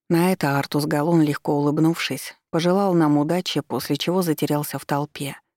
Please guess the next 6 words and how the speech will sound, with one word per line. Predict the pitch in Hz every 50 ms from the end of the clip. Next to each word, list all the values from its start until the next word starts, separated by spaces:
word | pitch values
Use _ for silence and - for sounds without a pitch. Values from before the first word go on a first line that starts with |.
| _ _ _ _ _ _ _ _ _ _ _ _
А | - 170 185
я, | 214 226 214
взяв | 196 175 175 165 160
Хайдена | - - - 202 208 185 175 151 147 147 147
за | 160 143 139
руку, | 139 135 - - 95 -